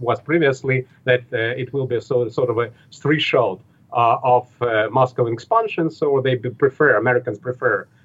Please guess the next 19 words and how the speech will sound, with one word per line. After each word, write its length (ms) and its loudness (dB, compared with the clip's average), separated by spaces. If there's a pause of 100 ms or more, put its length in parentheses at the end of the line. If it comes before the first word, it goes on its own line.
(100)
that 200 0
Europeans 560 -2
will 140 2
deal 200 -4
with 240 -8
Turkey, 400 -6 (340)
uh, 460 2
and, 380 -6
uh, 60 -2
uh, 880 2 (100)
they 360 -4
are 240 -2
able 280 2
to 120 0
afford, 500 0 (180)
I'm 200 2
talking 320 2
about 320 0
Washington, 520 -2